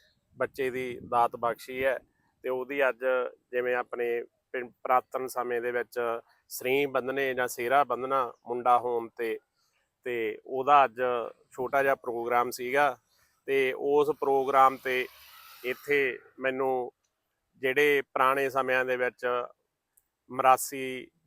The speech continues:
ਜਾਂ ਮੰਨ ਲਓ ਭੰਡ ਜਿਨ੍ਹਾਂ ਨੂੰ ਆਪਾਂ ਕਹਿੰਦੇ ਆ, ਸੰਬੋਧਨ ਕਰਦੇ ਆ ਆਪਾਂ, ਠੀਕ ਹੈ, ਤੇ ਉਹ ਮਿਲੇ ਮੈਨੂੰ ਇੱਥੇ। ਉਹਨਾਂ ਨੂੰ ਮਿਲ ਕੇ ਬਹੁਤ ਵਧੀਆ ਲੱਗਿਆ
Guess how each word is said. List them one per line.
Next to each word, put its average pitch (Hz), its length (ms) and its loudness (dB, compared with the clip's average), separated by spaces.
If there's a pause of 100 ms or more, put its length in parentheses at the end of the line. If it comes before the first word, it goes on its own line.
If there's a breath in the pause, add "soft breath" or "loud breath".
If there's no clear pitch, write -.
ਜਾਂ 131 240 2
ਮੰਨ 127 180 -2
ਲਓ 127 200 -4
ਭੰਡ 131 340 4 (340)
ਜਿਨ੍ਹਾਂ 123 280 -2
ਨੂੰ 139 140 0
ਆਪਾਂ 120 460 0 (600)
ਕਹਿੰਦੇ 131 340 -2
ਆ, 135 60 0
ਸੰਬੋਧਨ 123 540 -4
ਕਰਦੇ 120 360 -2
ਆ 120 60 -2
ਆਪਾਂ, 117 300 -2 (600)
ਠੀਕ 123 280 -10
ਹੈ, 135 220 0 (460)
ਤੇ 123 260 -2
ਉਹ 147 220 4
ਮਿਲੇ 127 320 0
ਮੈਨੂੰ 131 320 -2
ਇੱਥੇ। 127 360 -6
ਉਹਨਾਂ 135 300 -4
ਨੂੰ 143 120 -4
ਮਿਲ 120 200 -4
ਕੇ 131 180 -8
ਬਹੁਤ 127 280 -2
ਵਧੀਆ 120 320 -2
ਲੱਗਿਆ 120 420 -2